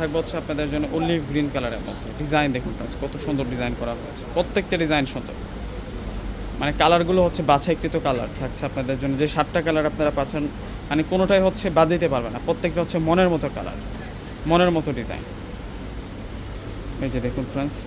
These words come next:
এটা আসবে হচ্ছে দোপাট্টাটা, দোপাট্টাটা বড় দোপাট্টা। আর আরও একটা কালার আছে, দেখিয়ে দিচ্ছি আপনাদেরকে।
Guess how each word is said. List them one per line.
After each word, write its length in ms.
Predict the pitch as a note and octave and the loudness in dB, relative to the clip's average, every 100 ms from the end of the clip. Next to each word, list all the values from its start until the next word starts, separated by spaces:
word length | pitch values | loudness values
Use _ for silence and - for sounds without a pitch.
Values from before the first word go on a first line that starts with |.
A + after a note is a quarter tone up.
| - | -6
এটা 100 | C3+ C3+ | -2 -2
আসবে 140 | C#3+ D3 | -2 -4
হচ্ছে 220 | - D#3+ A3 - - - - - - - | -4 -2 -2 -4 -8 -8 -8 -10 -8 -4
দোপাট্টাটা, 480 | D3+ - C3 A#2+ A2 - - - - - - - - - - - - | -2 0 -2 -2 -6 -6 -8 -8 -8 -8 -8 -8 -8 -8 -10 -10 -6
দোপাট্টাটা 360 | - C#3+ C#3 C3 | -2 0 0 2
বড় 100 | D3+ D3 | 2 0
দোপাট্টা। 320 | C3+ G#2+ - - | -2 -6 -6 -6
আর 60 | - - - | -6 -6 -2
আরও 100 | D3 D#3+ | 0 2
একটা 120 | E3+ C#3+ | 0 0
কালার 180 | B2+ B2+ | 0 0
আছে, 120 | - C3+ | -2 -4
দেখিয়ে 200 | C3 C#3+ | -2 -2
দিচ্ছি 160 | C3 - | -4 -4
আপনাদেরকে। 400 | A#2+ A#2 A2+ - | -6 -4 -6 -4